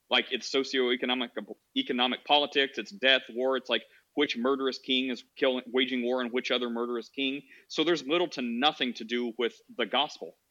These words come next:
So if you wanna say even the canon now, the sixty-six books, the Western Bible without the Apocrypha, i-, if you whittle it down,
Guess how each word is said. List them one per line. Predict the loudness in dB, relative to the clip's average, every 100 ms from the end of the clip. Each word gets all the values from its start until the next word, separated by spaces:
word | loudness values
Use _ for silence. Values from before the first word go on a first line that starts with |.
| _
So | 0 2 4
if | 2 0
you | 0
wanna | 0 -2
say | 0 0
even | 2 -2 -2
the | -4
canon | -4 -4 0
now, | 2 2
the | 0
sixty-six | -8 -10 -10 -6 -4 -2
books, | -4 -6 -8 -12
the | -8
Western | 0 0 0 -6 -4
Bible | -4 -4
without | -2 -2 -2
the | -8
Apocrypha, | -6 -6 -8 -10
i-, | -10 _ -20 -20 -20 _ _ _ 2
if | 4 2 0
you | 0
whittle | 2 2
it | 2
down, | 4 2